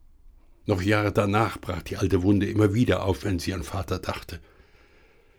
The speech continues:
Jetzt trug Mutter die ganze Verantwortung für uns Kinder in dieser schlechten und erbarmungslosen Zeit.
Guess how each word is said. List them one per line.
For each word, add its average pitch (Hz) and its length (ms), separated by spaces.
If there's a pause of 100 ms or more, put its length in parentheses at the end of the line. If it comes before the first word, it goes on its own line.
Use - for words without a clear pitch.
(140)
Jetzt - 320
trug 160 320
Mutter 110 300
die 92 100
ganze 101 400
Verantwortung 104 760
für 104 200
uns 98 280
Kinder 92 460
in 92 80
dieser 90 300
schlechten - 520
und 87 140
erbarmungslosen 87 1040
Zeit. - 640